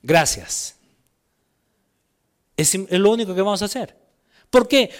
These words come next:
Porque mientras lo pongas a Él, todo lo demás se te añade. Es como que eres un imán. ¿Sabías?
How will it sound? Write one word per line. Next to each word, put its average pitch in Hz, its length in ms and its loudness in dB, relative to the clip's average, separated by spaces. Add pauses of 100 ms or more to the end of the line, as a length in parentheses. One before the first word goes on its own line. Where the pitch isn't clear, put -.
Porque 190 260 2
mientras 185 380 0
lo 160 220 0
pongas 240 420 4
a 156 80 4
Él, 262 320 0 (280)
todo 170 180 6
lo 160 80 4
demás 160 520 -2 (140)
se - 220 -4
te 113 140 -6
añade. 117 580 -10
Es 175 160 -4
como 214 260 0
que 165 260 0 (520)
eres 202 280 4
un 202 140 0
imán. 165 560 0 (1160)
¿Sabías? 202 520 0